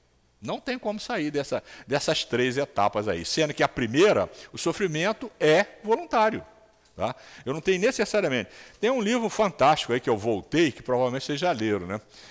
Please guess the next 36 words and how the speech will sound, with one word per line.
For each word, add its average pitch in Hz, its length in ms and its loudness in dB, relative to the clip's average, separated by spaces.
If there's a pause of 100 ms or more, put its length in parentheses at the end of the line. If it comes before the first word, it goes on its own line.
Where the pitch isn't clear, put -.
(200)
Do 117 80 -4
irmão 120 240 0
Jacó. 117 500 -2 (520)
É 165 80 0
o 202 60 4
doutor 202 260 2
Bezerra, 190 580 4 (1400)
com 120 100 -2
a 107 40 2
su-, 110 220 -8
com, 98 340 -6
com 104 140 -10
seu, 98 320 -4
com - 80 -8
a 104 60 -2
sua 104 180 -4
caravana, 117 540 2
que - 160 -10
de 92 200 -4
N 156 300 0
atividades 95 800 0 (300)
de 98 120 -2
amor 95 300 0
na 123 140 -2
terra, 170 240 2
uma 196 180 0
delas 196 400 2 (320)
é 127 80 2
caravaneiro 156 720 2
de 180 80 0
levar 185 640 2 (140)
almas 147 440 2
recém-desencarnadas 123 1160 -2
para 185 160 -4
as - 80 -6
colônias. 117 520 -4